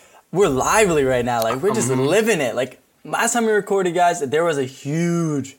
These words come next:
Speaker 1: delay on our audio. Like, it was insane. And
Speaker 2: Mm-hmm.
Speaker 1: we didn't tell you guys. I mean, we kinda told you guys, but, like, I mean, it was bad. <laughs> It was bad. This time, we worked it out.
Speaker 2: Yes.
Speaker 1: And honestly, it's just making it feel so real, feel so good. And, like,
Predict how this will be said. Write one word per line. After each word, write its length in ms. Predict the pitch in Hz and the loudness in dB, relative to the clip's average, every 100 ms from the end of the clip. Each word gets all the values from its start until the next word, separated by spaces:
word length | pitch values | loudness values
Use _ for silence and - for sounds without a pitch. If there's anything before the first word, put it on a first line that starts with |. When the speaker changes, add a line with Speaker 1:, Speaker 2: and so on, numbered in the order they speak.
| _ | _
Speaker 1:
delay 520 | - 120 120 113 90 - - | -4 0 2 0 -2 -12 -6
on 140 | 131 123 | -4 0
our 120 | 113 | 0
audio. 300 | 107 101 85 | 0 0 -2
Like, 260 | 101 117 - - _ - | -2 -4 -6 -20 _ -8
it 80 | 330 | -4
was 380 | 311 233 - - | 0 0 -2 -2
insane. 760 | 190 165 123 - 156 113 87 | 0 0 -2 -2 -2 -4 -6
And 260 | 127 147 139 | -2 0 0
Speaker 2:
Mm-hmm. 100 | 117 113 - | -2 -8 -4
Speaker 1:
we 80 | 208 | -2
didn't 140 | 202 | 0
tell 140 | 190 | 0
you 60 | 180 | 2
guys. 200 | 170 151 | 2 2
I 100 | 170 | 0
mean, 100 | 175 | 0
we 60 | 185 | -2
kinda 240 | 196 202 | -2 -2
told 180 | 208 196 | -2 -2
you 60 | 196 | 0
guys, 200 | 185 185 | -4 -2
but, 160 | 143 | -2
like, 180 | 123 104 - | -2 -2 -4
I 60 | |
mean, 160 | 131 117 | -2 -2
it 60 | 123 | -2
was 140 | 107 | -2
bad. 300 | 117 98 95 | -2 -2 -2
<laughs> 140 | - | -2
It 40 | 160 | -2
was 140 | 113 | -2
bad. 460 | - 104 - - - - - - | -2 -2 -2 -8 -16 -16 -18 0
This 180 | 233 233 | 0 4
time, 320 | 156 123 107 | 2 2 -2
we 100 | 123 | -2
worked 320 | 127 139 135 | -2 -2 -4
it 100 | 110 | -4
out. 340 | 98 92 - - - - | -2 -2 -6 -16 -20 -18
Speaker 2:
Yes. 460 | 107 95 - - - - | -6 -6 -4 -10 -12 -10
Speaker 1:
And 120 | 117 120 | -8 -4
honestly, 420 | 127 143 131 113 | 0 0 0 -2
it's 140 | 104 123 | -4 -4
just 160 | 139 | -4
making 300 | 131 139 135 | -2 0 -2
it 120 | 110 - | -4 -6
feel 280 | 135 135 110 | -2 0 0
so 280 | - 127 110 | 0 0 0
real, 320 | 104 110 90 | -2 -2 -4
feel 240 | - 165 | -4 -2
so 200 | - 123 | 0 -2
good. 380 | 98 - 131 107 | -2 -2 0 -2
And, 140 | 104 | -4
like, 140 | 107 | -6